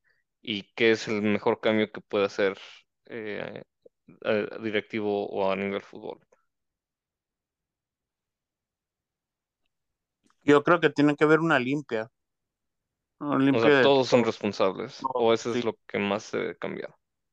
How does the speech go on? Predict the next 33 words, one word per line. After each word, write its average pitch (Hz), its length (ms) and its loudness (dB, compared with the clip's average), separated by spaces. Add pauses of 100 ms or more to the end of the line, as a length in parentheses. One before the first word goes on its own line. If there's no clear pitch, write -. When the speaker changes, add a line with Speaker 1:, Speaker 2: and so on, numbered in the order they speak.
(480)
Speaker 2:
Sí, 135 320 6 (260)
sí, 190 140 8
lo, 147 300 8
es 143 60 6
lo 151 120 4
que 147 80 -4
más 147 220 2
cambiaría, 143 520 -6
una, 139 500 -4 (200)
una 131 160 -4
limpia, 135 540 -6
una 131 240 2
limpia, 139 380 0 (200)
ah, 123 300 2
poner 127 260 2
nuevos 131 300 0
directivos, 131 560 -2
nuevos 131 220 -2
presidentes, 127 840 -4 (480)
este, 120 640 2
que - 120 0
van 120 160 8
a 123 80 4
traer 123 340 2 (480)
al, 110 600 -2 (1500)
al 127 180 2
entrenador, 120 600 2 (380)
ah, 113 540 4
indicado 117 540 2
para 110 280 -6
la 110 200 -14
selección 160 520 2
y, 143 200 4